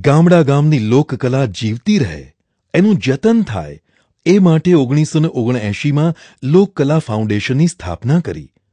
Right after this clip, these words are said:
દર વર્ષે ભારતીય લોકકલા મહોત્સવનું આયોજન કરી કલાકાર સન્માન થાય છે. નગર સંસ્કૃતિના ક્લબ કલ્ચરમાં પણ લોક કલાકારોને ઓટલો અને રોટલો મળી રહે એ માટે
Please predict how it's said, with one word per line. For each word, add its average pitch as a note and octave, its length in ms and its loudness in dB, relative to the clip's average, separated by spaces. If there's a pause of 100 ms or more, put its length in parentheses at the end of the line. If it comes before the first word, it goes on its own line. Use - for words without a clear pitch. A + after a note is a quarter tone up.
(420)
દર A2 300 -2
વર્ષે G#2 480 -4 (240)
ભારતીય C3 460 -2
લોકકલા A2+ 520 -2
મહોત્સવનું G#2+ 640 -6
આયોજન F#2 440 -6
કરી C3 340 -4 (480)
કલાકાર D#3+ 420 -2
સન્માન A2 480 -4
થાય G#2+ 240 -6
છે. D2+ 240 -12 (840)
નગર E3+ 360 6
સંસ્કૃતિના E3 760 0
ક્લબ D#3 340 0
કલ્ચરમાં E3 640 0
પણ D#2 200 -14 (800)
લોક C#3+ 380 0
કલાકારોને A2+ 840 -4 (120)
ઓટલો C3 400 0
અને C#3+ 200 0
રોટલો A2+ 420 -4
મળી F#2 280 -4
રહે G#2 260 -4
એ A2 200 -6
માટે G2 480 -4